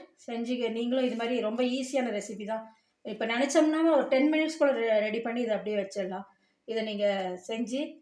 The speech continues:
லைக் பண்ணி, ஷேர் பண்ணி, கமெண்ட் பண்ணி, ஃபஸ்ட்டு நீங்க செஞ்சு சாப்பிட்டு பார்க்கணும். பார்த்தா தான் உண்மையான ஒரு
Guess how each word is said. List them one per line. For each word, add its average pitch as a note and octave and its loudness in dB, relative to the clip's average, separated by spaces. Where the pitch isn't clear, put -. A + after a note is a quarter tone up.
லைக் A3 -2
பண்ணி, A#3 -4
ஷேர் G#3 -6
பண்ணி, G#3 -4
கமெண்ட் G#3 -6
பண்ணி, G3+ -6
ஃபஸ்ட்டு D#4 -2
நீங்க A#3+ 0
செஞ்சு G#3+ -4
சாப்பிட்டு A#3 0
பார்க்கணும். G3+ -4
பார்த்தா A#3+ 0
தான் C4 2
உண்மையான B3 0
ஒரு G#3 -2